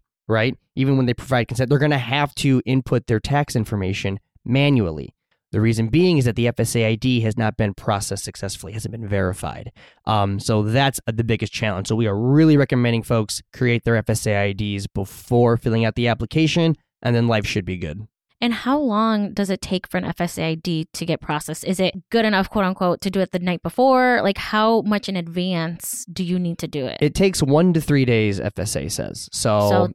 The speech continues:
Speaker 2: just say three days <laughs>
Speaker 1: Yeah,
Speaker 2: because
Speaker 1: just
Speaker 2: you
Speaker 1: say
Speaker 2: wanna be
Speaker 1: three days.
Speaker 2: safe.
Speaker 1: I mean, you, theoretically, g-, you could create it the day before and it could be processed and you could be good to go, but that's not a guarantee. So one to three days, if you could get that three days prior, that'd be awesome. Um,
Speaker 2: Yeah.
Speaker 1: but yeah.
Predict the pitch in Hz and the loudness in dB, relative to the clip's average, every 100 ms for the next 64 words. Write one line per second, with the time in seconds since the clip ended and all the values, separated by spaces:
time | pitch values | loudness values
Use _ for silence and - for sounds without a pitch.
0 | - 208 196 185 180 170 156 131 185 214 | -4 -2 0 0 0 0 0 2 4 6
1 | - 113 247 262 269 - - 247 - 123 | 6 6 6 6 6 6 6 6 4 4
2 | 107 104 - 160 175 175 160 202 202 190 | 4 0 2 4 6 6 4 4 6 6
3 | 175 147 151 165 143 160 160 - - 170 | 4 2 4 4 4 4 2 0 2 4
4 | 165 156 156 165 160 - 165 165 127 - | 2 0 2 2 2 2 4 4 2 2
5 | 143 143 - 143 139 156 147 - 117 123 | 2 0 0 0 0 0 0 0 0 2
6 | 143 135 143 151 151 156 170 175 139 120 | 2 0 0 2 2 4 4 2 2 -2
7 | 107 120 139 123 113 113 107 - 95 78 | 0 -2 0 2 2 2 2 -2 -6 -6
8 | - 107 104 - - 135 175 165 175 165 | 0 2 0 -2 0 4 4 4 4 6
9 | 156 156 147 113 - 110 127 104 101 - | 6 4 2 0 -2 -2 0 -2 -6 -4
10 | 143 156 135 156 151 147 139 156 143 147 | 0 0 2 2 4 2 2 2 4 4
11 | 135 120 110 - 123 139 185 175 180 113 | 2 0 0 0 0 0 2 2 0 -2
12 | 107 101 101 107 - 120 104 | -4 -2 -4 -6 -4 -2 -2